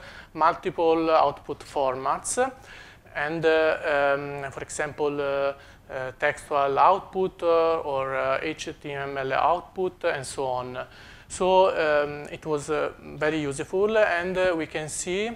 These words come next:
uh, some statistics. For example, uh, the average, the minimum value, maximum, uh, the percentiles, uh, and so on. For example, uh,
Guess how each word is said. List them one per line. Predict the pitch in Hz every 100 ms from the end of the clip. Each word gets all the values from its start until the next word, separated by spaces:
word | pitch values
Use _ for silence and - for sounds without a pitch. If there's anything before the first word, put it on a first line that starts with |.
| - - - -
uh, | - 151 147 147 147 143 139 139 139 135 - - -
some | - 165
statistics. | - 165 - 127 - - - - -
For | - 147
example, | - - 151 143 151 151
uh, | 151 151 - - - -
the | 139 135
average, | 143 170 180 180 180 170 165
the | 139
minimum | 139 151 147 143 139
value, | 139 175 170 170 170 151
maximum, | 147 170 - - 160 165 160 160
uh, | 165 160 - - - -
the | 139
percentiles, | 127 175 175 180 165 - 165 160 160 160 156 -
uh, | 170 165 - -
and | 151
so | - 147
on. | 131 127 131 127 131 - - _ - - - - - - - - - - - -
For | 202 226
example, | - 240 226 226 247 247 240
uh, | 240 247